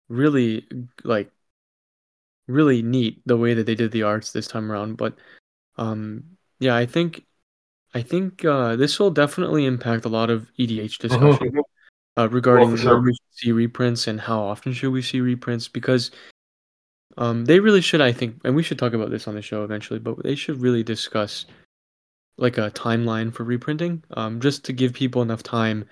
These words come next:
Speaker 1: first to get the reprints they need, but also, um, to have these discussions with their play groups. Uh, other
Speaker 2: Yes.
Speaker 1: than that, I mean, I,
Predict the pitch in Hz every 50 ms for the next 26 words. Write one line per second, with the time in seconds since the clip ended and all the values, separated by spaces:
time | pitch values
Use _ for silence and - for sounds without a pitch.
0 | _ _ _ _ _ _ _ _ _ _ _ - 151 165 160 - - 123 123 135
1 | 139 143 139 - 120 117 117 113 - 127 127 123 - 127 117 110 - 110 107 104
2 | 104 107 110 110 123 120 123 127 127 120 - 117 110 107 107 104 - _ _ _
3 | _ _ _ _ _ _ _ _ _ _ _ _ _ - 110 104 104 104 104 107
4 | 110 117 - _ _ _ _ _ _ _ - 147 139 131 _ - 110 113 131 139
5 | 127 131 131 120 117 117 - - 127 123 120 - 123 110 113 110 - 110 107 -
6 | - 107 104 101 - 101 - - - - _ - 110 107 107 104 - _ - -
7 | - _ _ _ - 117 160 185 202 196 175 165 165 175 185 - - 147 143 151
8 | 151 143 143 131 - - _ _ _ _ _ _ _ _ _ _ _ _ _ _
9 | _ _ _ _ _ 135 127 131